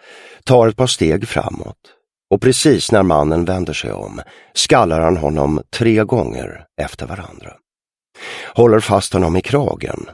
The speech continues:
och släpper inte taget förrän han är medvetslös och ansiktet ser ut som en hopknycklad ölburk. Fem stycken kvar.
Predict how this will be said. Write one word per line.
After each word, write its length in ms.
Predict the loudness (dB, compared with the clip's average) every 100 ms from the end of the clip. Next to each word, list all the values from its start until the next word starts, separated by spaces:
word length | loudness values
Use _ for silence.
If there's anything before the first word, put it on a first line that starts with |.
| _
och 140 | -2 0
släpper 360 | 4 2 4
inte 180 | 0 0
taget 460 | 0 2 2 0 -4
förrän 200 | -2 -2
han 140 | -2
är 40 | -2
medvetslös 1040 | -2 -4 -6 -8 -6 -4 -4 -6 -8 -8 -10
och 400 | -8 2 6 6
ansiktet 640 | 4 2 -2 -4 -2 0
ser 160 | 0 0
ut 200 | -2 -4
som 140 | -4
en 80 | -4
hopknycklad 880 | -6 -10 -10 -4 -4 -6 -6 -6 -4
ölburk. 1000 | -4 -6 -8 -6 -6 -6 -10 _ -20 -20 _ _ _ _ _ _ _ _ _ _
Fem 320 | -6 -4 -4 -6
stycken 460 | -8 -8 -10 -12
kvar. 480 | -12 -10 -10 -10 -18